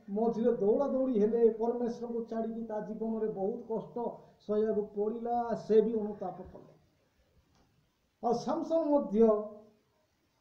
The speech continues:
ଏପରି ବେଶ୍ୟାଙ୍କ ହାବୁଡ଼ରେ ପଡ଼ିଲେ, ଯାହାକି ତାଙ୍କର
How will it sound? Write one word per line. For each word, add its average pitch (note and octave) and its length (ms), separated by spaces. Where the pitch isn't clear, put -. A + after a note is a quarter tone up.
ଏପରି G#3+ 360
ବେଶ୍ୟାଙ୍କ A3+ 640
ହାବୁଡ଼ରେ G3+ 380
ପଡ଼ିଲେ, F3 440
ଯାହାକି F3 440
ତାଙ୍କର F#3 380